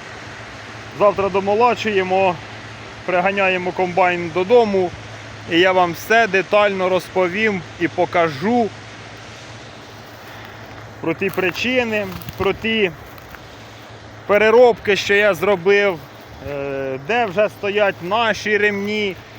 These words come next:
І ходять вони, друзі, може, і хуже, чим джондіровські. Ну, відверто кажучи, там один, мабуть, тільки замінив на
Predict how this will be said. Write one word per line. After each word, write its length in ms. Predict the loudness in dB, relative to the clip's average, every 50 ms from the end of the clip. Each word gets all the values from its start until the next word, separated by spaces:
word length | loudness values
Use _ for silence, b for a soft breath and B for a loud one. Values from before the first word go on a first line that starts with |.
| -20 -20 -20 -20 -20 -20 -20 -20 -20 -20 -20 -20 -20 -18 -18 -14 -8
І 160 | -4 -2 -2 -2
ходять 720 | -2 -4 -2 2 4 6 6 6 6 4 2 2 2 0
вони, 580 | 0 0 0 0 0 -2 -2 0 2 2 2 2
друзі, 1160 | 0 -2 -4 -2 -2 -2 -2 -2 -4 -4 -2 0 2 4 4 4 4 4 2 0 0 -2 -4 -4
може, 340 | 0 2 2 4 4 2
і 60 | 2 0
хуже, 400 | 0 0 0 2 4 4 2 2
чим 240 | 2 0 -2 0 0
джондіровські. 840 | 0 -2 -2 -2 0 0 0 0 0 -2 -4 -6 -8 -6 -4 -4 -2
Ну, 360 | -2 0 0 2 0 0 -2 -6 B B B B B B B B B -20 -20 -20 -20 -20 -20 -20 -20 -20 -20 -20 -20 -20 -20 -20 -20 -20 -20 -20 -20 -20 -20 -20 -20 -20 -20 -20 -20 -20 -20 -20 -20 -20 -20 -20 -20 -20 -20 -20 -18 -16
відверто 520 | -12 -12 -10 -6 -2 -2 -2 -2 -4 -8 -8
кажучи, 500 | -4 -2 -2 -2 -2 -4 -8 -8 -10 -8
там 220 | -6 -6 -6 -6
один, 240 | -6 -4 -4 -4 -4
мабуть, 420 | -4 -4 -6 -6 -8 -12 -14 -14 -10
тільки 220 | -10 -8 -8 -6
замінив 520 | -4 -4 -4 -4 -4 -4 -2 -2 -2 -2 -2
на 260 | -2 -2 -2 -2